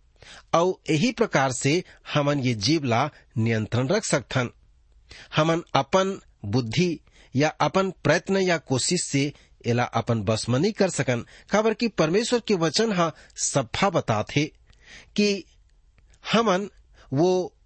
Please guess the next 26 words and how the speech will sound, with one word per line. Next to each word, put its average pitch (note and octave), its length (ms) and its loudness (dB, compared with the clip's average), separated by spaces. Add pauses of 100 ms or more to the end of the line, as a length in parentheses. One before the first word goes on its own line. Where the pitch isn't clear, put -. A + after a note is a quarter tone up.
पतवार C3+ 460 2
ला, F#3 280 2
पतवार C3+ 640 0
के G3+ 140 -2
द्वारा C#3 400 0 (260)
नाव B2+ 340 2
ला G3 140 2
नियंत्रण F3 400 0
कर C3 160 0
सकथन, A#2+ 480 -4 (800)
जानवर E3 480 2
मन G#3 140 2
ला, F#3+ 300 0 (240)
बड़े-बड़े F3 600 0 (480)
ओमन C#3 200 2
ला G#3+ 160 2
नियंत्रण G3+ 400 0
कर - 160 0
सकथन, B2+ 500 -2 (720)
परंतु B2 340 0
जीव D3+ 340 0
ला F#3 120 2
नियंत्रण A#2+ 440 0
नहीं A2 140 -2
कर G#2+ 160 -2
सकन। A2 400 -4